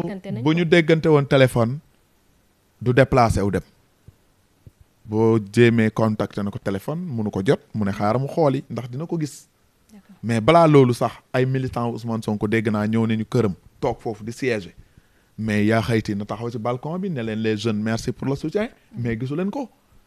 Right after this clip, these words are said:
Speaker 2: Et pourtant, cité Kër Góor gi fii, dañ doon barricade buntu këram. Nga gis Ousmane Sonko di ñëw di sol ay blouson, di tël, di fo, di kii si buntu këramam, di défoulé wu devant tout le monde.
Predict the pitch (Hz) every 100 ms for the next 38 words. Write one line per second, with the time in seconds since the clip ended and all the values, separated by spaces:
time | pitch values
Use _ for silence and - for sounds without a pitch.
0 | _ - 147 214 202 254 240 202 208 190
1 | 170 165 151 139 156 156 151 139 160 165
2 | 143 151 147 139 131 123 123 135 127 196
3 | _ _ _ _ _ - 127 151 - 151
4 | 135 135 - 131 127 123 123 123 113 -
5 | 110 107 107 120 123 175 208 120 - 170
6 | 233 180 120 - 147 185 226 151 117 -
7 | 220 - 120 135 - 156 254 202 127 131
8 | - 202 262 160 127 117 - 233 277 285